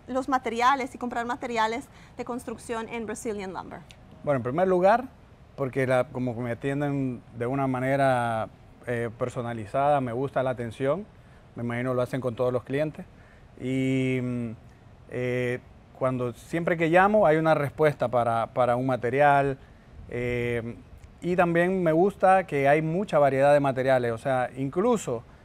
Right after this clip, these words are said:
Speaker 2: algunas veces hemos hecho trabajos dentro y no solo afuera, con algunos materiales que, que Brazilian Lumber tiene.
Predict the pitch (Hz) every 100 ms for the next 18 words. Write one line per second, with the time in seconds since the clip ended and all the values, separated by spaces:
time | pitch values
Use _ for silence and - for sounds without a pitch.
0 | - - 120 131 165 165 175 165 160 160
1 | 156 156 135 135 147 165 160 - - -
2 | - 127 160 170 160 233 - - - -
3 | - - - 131 131 131 135 147 147 131
4 | - 180 185 - - - - - 131 127
5 | 120 139 135 131 127 127 131 131 - 120
6 | 107 - 120 110 131 123 123 127 127 120
7 | 151 160 185